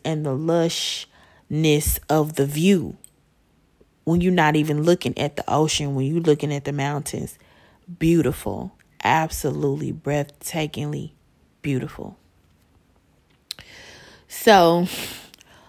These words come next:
with all of that being said, y'all, um, Hawaii, you know, so I get there the next day, and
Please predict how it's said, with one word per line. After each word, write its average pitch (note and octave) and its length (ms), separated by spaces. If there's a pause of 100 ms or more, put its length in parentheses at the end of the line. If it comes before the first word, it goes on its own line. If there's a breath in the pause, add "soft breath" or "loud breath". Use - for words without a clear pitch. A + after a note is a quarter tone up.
(340 loud breath)
with D3+ 160
all D#3+ 200
of G3+ 60
that A3 180
being G#3+ 240
said, F3 480
y'all, E3 580 (220)
um, D3 640 (180)
Hawaii, D#3+ 560
you E3+ 200
know, D#3 180
so - 140
I E3+ 100
get E3 260
there F3+ 140
the F3+ 100
next F3+ 400
day, E3 500 (680 loud breath)
and D#3 840